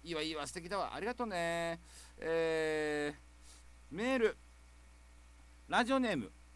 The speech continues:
芦沢健一さん。すごいね。本名バシッときてるね。えー、お題、鉄板。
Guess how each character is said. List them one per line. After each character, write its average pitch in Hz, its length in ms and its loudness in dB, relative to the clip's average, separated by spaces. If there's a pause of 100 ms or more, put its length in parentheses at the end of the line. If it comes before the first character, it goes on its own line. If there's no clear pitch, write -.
(180)
芦 190 320 0
沢 240 320 6
健 175 260 0
一 131 160 -4
さ 107 140 -6
ん。 69 80 -8 (680)
す - 180 -12
ご 202 340 0
い - 20 0
ね。 196 140 2
本 247 380 0
名 220 120 0
バ 151 160 2
シ - 100 -8
ッ - 40 -18
と - 60 -12
き - 60 -14
て 180 100 2
る 151 60 0
ね。 139 260 -2 (400)
え 185 640 4
ー、 - 60 -6
お 196 80 2
題、 247 200 8
鉄 208 160 4
板。 208 300 6